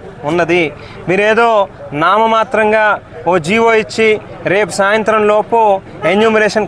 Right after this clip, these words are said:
కంప్లీట్ చేసేయండి అని అంటే అసలు ప్రభుత్వానికి, అగ్రికల్చర్ డిపార్ట్‌మెంట్‌కి, రెవెన్యూ డిపార్ట్‌మెంట్‌కి మనకున్నటువంటి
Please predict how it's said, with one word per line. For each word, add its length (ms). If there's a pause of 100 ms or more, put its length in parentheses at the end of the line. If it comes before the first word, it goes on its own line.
కంప్లీట్ 360
చేసేయండి 360
అని 120
అంటే 160 (400)
అసలు 180
ప్రభుత్వానికి, 760 (440)
అగ్రికల్చర్ 500
డిపార్ట్‌మెంట్‌కి, 580 (100)
రెవెన్యూ 340
డిపార్ట్‌మెంట్‌కి 520
మనకున్నటువంటి 720